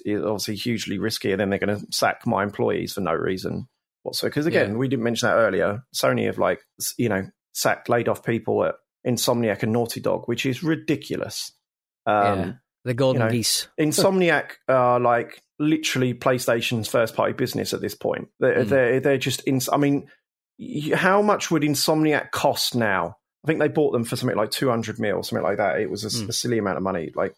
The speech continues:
Speaker 1: uh, how much would they cost now, for, knowing
Speaker 2: Mm.
Speaker 1: their output? They put out these,
Speaker 2: Yeah.
Speaker 1: these f-, ten, fifteen million seller games regularly. You know, they
Speaker 2: Yeah.
Speaker 1: are machines, and you're, I think it's a disgrace that anyone's getting laid off at that studio.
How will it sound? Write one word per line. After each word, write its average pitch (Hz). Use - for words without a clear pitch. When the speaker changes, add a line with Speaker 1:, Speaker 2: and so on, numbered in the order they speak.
Speaker 1:
uh, 95
how 131
much 165
would -
they 151
cost 131
now, 98
for, 120
knowing 135
Speaker 2:
Mm. -
Speaker 1:
their 127
output? 110
They 120
put -
out 101
these, 113
Speaker 2:
Yeah. 107
Speaker 1:
these 120
f-, -
ten, 117
fifteen 120
million 113
seller 107
games 95
regularly. 101
You 117
know, 95
they 117
Speaker 2:
Yeah. 117
Speaker 1:
are 107
machines, 107
and 98
you're, 110
I 117
think 120
it's 113
a 110
disgrace -
that -
anyone's 98
getting 90
laid 95
off -
at -
that -
studio. 87